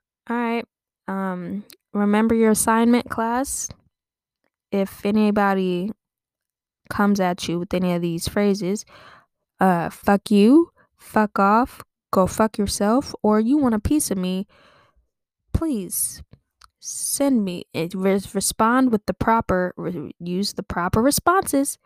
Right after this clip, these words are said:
Um, "Fuck you. Thank you so much for thinking so highly of me." "Fuck off. How?" Uh, "Go fuck yourself, bitch."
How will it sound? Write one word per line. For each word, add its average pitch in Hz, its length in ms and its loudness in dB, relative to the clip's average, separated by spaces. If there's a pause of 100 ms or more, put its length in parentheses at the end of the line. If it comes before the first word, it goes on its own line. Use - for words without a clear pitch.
(560)
Um, 175 540 -2 (200)
"Fuck - 420 0
you. 254 440 4 (960)
Thank 247 240 0
you 208 60 0
so 196 180 -2
much 226 240 -2
for 185 140 -8
thinking 202 340 -6
so 185 220 -6
highly 226 420 -6
of 190 160 -8
me." 190 240 -6 (760)
"Fuck - 420 0
off. 233 360 4 (120)
How?" - 560 0 (2000)
Uh, 190 420 -4 (880)
"Go 196 220 2
fuck - 320 -2
yourself, 196 560 -4 (420)
bitch." 359 520 2